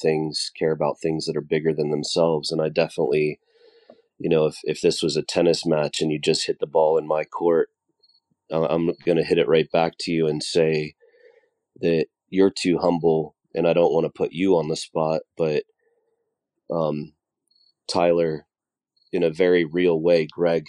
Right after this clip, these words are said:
has modeled exactly what he just described. And there are moments when, you know, Commonplace is having a good fiscal experience and I'm able to share something very specific with a human being, whether it's in our,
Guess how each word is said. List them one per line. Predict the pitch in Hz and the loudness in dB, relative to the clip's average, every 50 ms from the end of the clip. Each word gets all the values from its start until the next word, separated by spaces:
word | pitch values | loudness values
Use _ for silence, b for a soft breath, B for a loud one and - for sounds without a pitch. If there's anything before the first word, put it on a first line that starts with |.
| - - | -8 -6
has | 87 80 78 78 76 - - - - - | -4 -4 -4 -4 -6 -8 -10 -12 -14 -12
modeled | - - 90 85 82 82 85 82 80 76 76 73 - _ _ _ _ _ - | -8 -4 -2 0 2 2 2 2 0 0 -2 -4 -10 _ _ _ _ _ -8
exactly | 85 82 80 80 87 87 85 85 - - 87 | -8 -6 -2 0 0 2 2 0 -2 -2 0
what | 85 80 73 - | 0 0 0 -2
he | 87 80 | -4 -6
just | 76 80 80 - | -6 -6 -6 -4
described. | - 80 76 - - - 87 82 82 82 82 78 76 78 - - | -2 -2 -2 -2 -2 0 2 2 4 4 2 0 -2 -4 -8 -8
And | 76 82 85 | -2 0 0
there | 82 80 | 2 2
are | 80 | 0
moments | 82 82 82 82 85 87 87 82 78 71 - - - | 0 2 2 4 4 4 2 0 0 -4 -8 -10 -6
when, | 85 85 82 80 80 78 78 78 76 _ _ _ _ _ _ _ _ _ _ _ _ _ _ _ _ _ _ _ _ _ _ _ _ _ _ _ _ _ _ _ _ - | -4 -2 -2 -2 -2 -4 -6 -10 -12 _ _ _ _ _ _ _ _ _ _ _ _ _ _ _ _ _ _ _ _ _ _ _ _ _ _ _ _ _ _ _ _ -2
you | 98 | 2
know, | 92 87 78 | 2 2 2
Commonplace | - - - 101 92 95 87 85 - - 110 104 98 - - | 0 0 0 2 2 2 2 0 2 2 2 2 2 -2 -6
is | 82 - | -6 -2
having | - 98 90 87 90 87 | 0 0 2 2 2 0
a | 85 80 | 0 0
good | 76 98 92 87 87 85 82 82 - _ _ _ _ _ _ _ _ _ _ _ _ _ _ _ _ _ - - - - | 0 2 2 2 2 0 -4 -8 -18 _ _ _ _ _ _ _ _ _ _ _ _ _ _ _ _ _ -20 -20 -20 -20
fiscal | - - - 98 90 - - 92 90 87 | -6 -2 0 0 0 0 0 2 4 4
experience | 85 82 - - - 95 92 92 92 92 90 87 82 - | 2 2 -2 -6 -2 2 4 4 6 6 4 4 2 -2
and | - 82 82 | -4 -4 -2
I'm | 78 80 80 | -2 -2 0
able | 80 87 87 80 82 82 82 - - - | 0 -2 0 -2 -2 -4 -4 -4 -8 -10
to | - 85 82 80 80 80 78 76 - _ _ _ | -8 -6 -4 -4 -4 -6 -6 -8 -10 _ _ _
share | - - - - 92 87 87 87 82 82 | -10 -4 0 2 4 4 4 4 2 0
something | 80 - - 87 80 - - 82 82 78 | -2 -4 -4 -6 -4 -2 -4 -4 -2 0
very | 87 85 85 85 | 0 0 0 0
specific | 80 - - - 85 80 - - 92 82 - - 82 - - | -2 -6 -6 -6 -6 -6 -2 -2 -4 -2 0 -2 -4 -2 -2
with | 80 - - | -4 -4 -4
a | 78 | -8
human | - - 85 85 85 82 80 | -8 -6 -4 -2 0 -2 -2
being, | 73 85 85 82 82 82 82 80 | -2 -4 -4 -2 0 0 0 0
whether | 78 78 76 80 82 78 | 0 -2 -2 0 -2 -2
it's | 78 78 - - | -2 -4 -4 -2
in | 92 82 82 | -2 0 0
our, | 82 80 80 80 80 78 78 | 0 0 -2 -2 -2 -4 -6